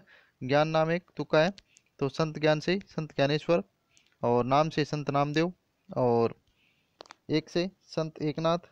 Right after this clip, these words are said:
और तुक्का से संत तुकाराम। तो आपके लिए बहुत ही आसान ट्रिक रहेगी।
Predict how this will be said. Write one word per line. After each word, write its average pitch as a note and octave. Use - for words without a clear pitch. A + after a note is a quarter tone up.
और C#3
तुक्का D#3+
से F3+
संत D#3+
तुकाराम। B2
तो C3+
आपके C#3+
लिए D#3+
बहुत C#3+
ही D#3
आसान D3+
ट्रिक D3+
रहेगी। D3